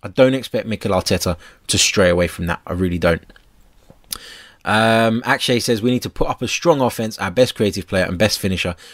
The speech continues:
shouldn't both be hugging the touchline." Yeah, I think you're right. I think you're, uh, you are right. Um, <laughs> Makogi says, uh, "Arsenal will win the league. I hope so, mate, but I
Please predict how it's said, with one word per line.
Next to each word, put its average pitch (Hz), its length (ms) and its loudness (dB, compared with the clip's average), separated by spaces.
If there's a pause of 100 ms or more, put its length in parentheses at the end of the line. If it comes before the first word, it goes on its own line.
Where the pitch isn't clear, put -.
(140)
shouldn't 175 460 2
both 143 280 4
be 127 160 2
hugging 117 360 0
the 107 80 0
touchline." 90 520 -2 (200)
Yeah, 87 260 0 (200)
I 90 60 -6
think 90 160 -6
you're 90 120 -2
right. 92 200 2 (760)
I 104 300 4
think 98 440 0 (140)
you're, 92 440 4
uh, 90 280 4 (180)
you 95 480 0
are 92 100 4
right. 92 540 0
Um, 101 720 0
<laughs> - 80 -18
Makogi 127 680 4
says, 113 300 -2
uh, 110 120 0
"Arsenal 139 440 2
will 120 140 0
win 113 180 0
the 107 80 0
league. 127 320 4
I 101 120 0
hope 117 220 2
so, 107 200 0
mate, 104 260 -4
but 92 140 -6
I - 60 -4